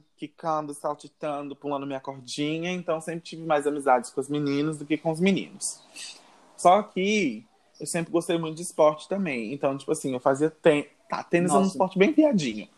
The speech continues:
Speaker 1: mas eu fazia <laughs> tênis, natação, fiz natação por bons anos.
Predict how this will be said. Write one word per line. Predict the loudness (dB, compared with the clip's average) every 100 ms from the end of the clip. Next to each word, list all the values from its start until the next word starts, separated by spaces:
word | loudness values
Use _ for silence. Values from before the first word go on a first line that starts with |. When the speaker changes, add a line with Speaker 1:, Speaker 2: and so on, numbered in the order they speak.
| _ -10 0
Speaker 1:
mas | 4
eu | 6
fazia | 6 6 6 6 4
<laughs> |
tênis, | -2 0 0 -2 -4 -6 -12 -16 -18 -20 _ _ _ _ _ _ _ _ _ _ _ _ _ _ _ _ 2
natação, | 4 6 4 2 2 6 6 2 -4 -10
fiz | -8
natação | -8 -8 -10
por | -14 -2
bons | -2 -2 -4
anos. | -6 -6 -8 -14 -18 -20